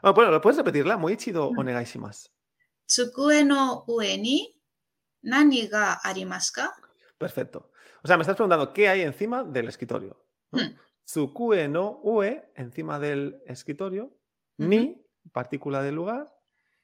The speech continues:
Speaker 1: Em, "nani ga
Speaker 2: Ga, nani ga, eh?
Speaker 1: arimasu ka".
Speaker 2: Arimasu ka.
Speaker 1: Claro, porque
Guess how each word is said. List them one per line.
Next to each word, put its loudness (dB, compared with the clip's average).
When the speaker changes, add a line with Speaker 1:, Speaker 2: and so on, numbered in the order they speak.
Speaker 1:
Em, -4
"nani 4
ga 2
Speaker 2:
Ga, 0
nani -4
ga, -2
eh? -6
Speaker 1:
arimasu -2
ka". 0
Speaker 2:
Arimasu -2
ka. -18
Speaker 1:
Claro, -4
porque -2